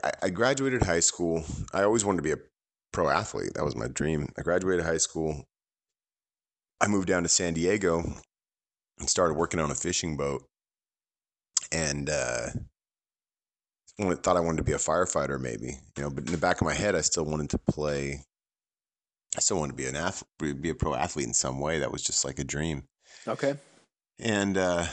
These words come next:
Speaker 1: when I moved up to Los Angeles, I moved up here, um,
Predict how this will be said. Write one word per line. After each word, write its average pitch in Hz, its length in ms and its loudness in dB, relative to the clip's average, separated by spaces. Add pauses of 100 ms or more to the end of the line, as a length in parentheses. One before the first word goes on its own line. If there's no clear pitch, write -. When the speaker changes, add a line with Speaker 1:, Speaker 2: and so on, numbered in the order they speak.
(140)
Speaker 1:
when 101 140 0
I 104 40 0
moved 110 160 0
up 101 120 0
to 90 80 -2
Los 80 260 2
Angeles, 92 580 0
I 87 40 0
moved 92 180 0
up - 200 2
here, 80 480 0 (200)
um, 64 480 -4